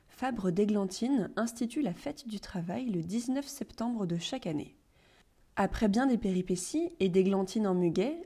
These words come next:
le premier mai devient enfin un jour chômé en France en mille neuf cent quarante et un. Aboutissement de la longue lutte pour ne pas devoir travailler plus de huit heures par jour.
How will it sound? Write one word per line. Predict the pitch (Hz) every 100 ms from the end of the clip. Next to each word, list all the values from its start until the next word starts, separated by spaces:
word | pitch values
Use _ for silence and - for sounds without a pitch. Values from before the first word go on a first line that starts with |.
| -
le | 185
premier | 170 285 254
mai | 180 208
devient | 240 180 170 226 -
enfin | 208 - 320
un | 247
jour | 180 170
chômé | - - 269 277
en | 190
France | - - 220 208 -
en | 190
mille | 185 247
neuf | 269 233
cent | 302
quarante | 269 226 220
et | 165
un. | - _ _ _ _ _ _ - _ _ -
Aboutissement | 185 185 190 202 - 208
de | 202
la | 165 160
longue | 180 214 208
lutte | 208 233 -
pour | - 170
ne | 165
pas | 214
devoir | 196 180 175 185
travailler | 190 - 165 160 185
plus | 196 - 220
de | 175
huit | 165 170
heures | 208 226
par | 175 156
jour. | - - -